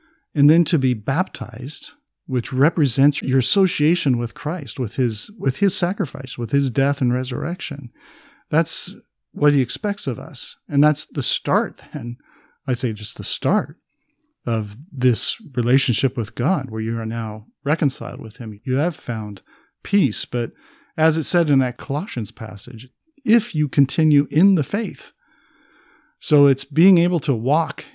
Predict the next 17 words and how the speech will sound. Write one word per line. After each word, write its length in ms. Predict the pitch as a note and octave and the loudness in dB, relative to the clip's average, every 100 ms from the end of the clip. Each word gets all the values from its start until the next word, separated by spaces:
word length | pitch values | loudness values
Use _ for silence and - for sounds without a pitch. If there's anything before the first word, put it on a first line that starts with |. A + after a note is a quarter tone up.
| - - | -12 4
in 240 | D#3 E3 | 6 6
the 80 | C#3 | 4
Spirit, 500 | - - D#3+ G2+ - _ _ _ _ _ - | 0 0 0 0 -8 _ _ _ _ _ 4
being 180 | C3 | 8
able 160 | C#3 C3 | 8 6
to 80 | G#2+ | 0
continue 500 | B2 - E3 E3 A#2+ | -4 0 2 4 2
to 120 | A2 | -2
walk 460 | A2 A2 A#2 - - _ _ _ _ _ _ _ _ | -8 -10 -12 -16 -20 _ _ _ _ _ _ _ _
in 180 | D3 B2+ | 0 2
our 160 | A#2 A2 | 2 -2
lives. 540 | B2 A#2+ - C3+ - _ | -2 -4 -6 -12 -14 _
We 140 | C#3+ G#2+ | -10 -8
stumble 400 | - B2+ C3+ D3+ | 0 2 4 4
and 80 | |
fall 240 | - D#3 D#3+ | 2 2 2
sometimes, 640 | D#3+ C#3+ D3 C3+ F3+ - | 0 0 0 -4 -6 -14